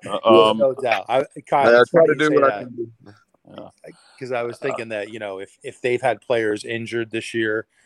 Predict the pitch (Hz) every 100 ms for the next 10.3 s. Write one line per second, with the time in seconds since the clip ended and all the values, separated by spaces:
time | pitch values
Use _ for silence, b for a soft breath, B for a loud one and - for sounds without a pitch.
0 | _ _ 120 123 127 113 110 - 110 104
1 | 104 107 98 101 107 104 - 90 - 104
2 | 98 104 101 95 98 92 92 - 92 90
3 | 85 87 87 - 90 - 92 - 123 135
4 | 139 143 131 135 113 113 131 143 101 95
5 | 104 110 113 117 107 113 113 113 113 110
6 | 110 107 104 101 104 98 _ _ _ _
7 | _ _ - 71 76 - - 60 85 -
8 | 113 117 113 113 110 107 117 143 131 110
9 | - 123 120 104 101 95 82 104 117 117
10 | 107 101